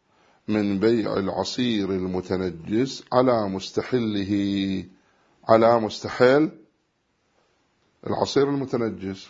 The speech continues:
كافر، ويرى أن العصير العنبي إذا غلا وما غلا هو يشرب خمر،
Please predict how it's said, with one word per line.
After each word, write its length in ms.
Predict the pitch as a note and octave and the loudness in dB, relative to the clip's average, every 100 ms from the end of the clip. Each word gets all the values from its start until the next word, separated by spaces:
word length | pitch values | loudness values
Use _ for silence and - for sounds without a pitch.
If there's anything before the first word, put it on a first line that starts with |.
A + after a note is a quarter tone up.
| - | 6
كافر، 580 | A3+ F#3 D3+ D#3 - - _ _ _ _ _ _ _ _ _ - | 8 8 6 2 2 -4 _ _ _ _ _ _ _ _ _ 4
ويرى 560 | C#3+ D3 C3 A#2+ A#2 | 6 8 6 4 2
أن 180 | A#2 A2+ | -4 -6
العصير 600 | A2 G#2 A2 A2 - B2 | -8 -6 -6 -6 0 2
العنبي 760 | A2 A#2 A#2+ A#2 A2+ A2+ A2 - - _ _ | 2 0 0 -2 0 0 -2 -6 -18 _ _
إذا 280 | A2 A2+ A#2+ | 0 4 6
غلا 480 | A2 B2 C#3 D3 D#3 | 6 2 6 6 6
وما 240 | D#3+ D#3 | 4 2
غلا 320 | D3 C#3+ A2 A2 | 0 0 0 0
هو 160 | B2+ | 0
يشرب 320 | C3+ - C#3 | 0 2 2
خمر، 540 | - D3 E3+ F3+ C3+ | 2 2 4 2 2